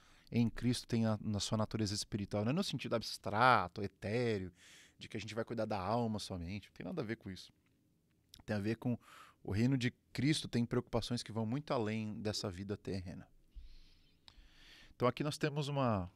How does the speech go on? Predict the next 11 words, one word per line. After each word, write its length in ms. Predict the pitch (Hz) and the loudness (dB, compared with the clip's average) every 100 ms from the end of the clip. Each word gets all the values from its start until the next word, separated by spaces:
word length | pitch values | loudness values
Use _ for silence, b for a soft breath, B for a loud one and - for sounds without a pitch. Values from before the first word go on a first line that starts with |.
| _ _ - | _ _ -18
uma 220 | - 107 | -6 -2
citação 800 | 98 123 - 107 - 117 120 92 92 | 0 0 0 0 2 4 4 2 -4
de 180 | 87 | -8
Calvino, 680 | 95 - - 98 78 104 107 | -10 -6 0 0 0 -2 -2
que 140 | 92 110 | -2 -2
é, 280 | 104 98 - - | -2 -4 -12 -14
que 100 | 113 | -14
é, 40 | 98 - | -14 -12
é 60 | - | -6
linda, 420 | 90 90 98 90 | -4 -4 -4 -4
né? 200 | 92 104 | -6 -6